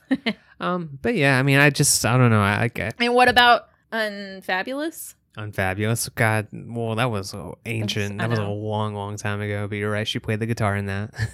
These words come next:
Speaker 2: <laughs> Um, I don't know, man. Like, I, I struggle to think of a lot of bad with this one.
Speaker 1: I got one.
Speaker 2: Okay.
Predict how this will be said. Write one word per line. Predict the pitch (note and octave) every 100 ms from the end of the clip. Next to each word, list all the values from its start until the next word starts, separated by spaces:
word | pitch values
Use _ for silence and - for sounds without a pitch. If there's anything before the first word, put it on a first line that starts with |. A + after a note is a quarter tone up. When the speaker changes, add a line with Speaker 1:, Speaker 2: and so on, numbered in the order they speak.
| - C#3+
Speaker 2:
<laughs> | B2 _ - - - - - - - - - -
Um, | B2 B2 G#2
I | G#2
don't | C3 B2
know, | A2+
man. | G#2 F#2+
Like, | G2 G#2
I, | A#2 A2 G#2+
I | G#2+
struggle | - A#2+ A#2+
to | G#2+
think | G#2+ G#2
of | G2+ G2+
a |
lot | F#2+ F#2+ F#2+
of | G2
bad | F#2+ F2 D#2
with | F#2+ -
this | - D#2+
one. | D#2 A#2 - _ _ G3+
Speaker 1:
I | G#3+
got | E3
one. | E3 E3 F3+ _
Speaker 2:
Okay. | A#2 G2+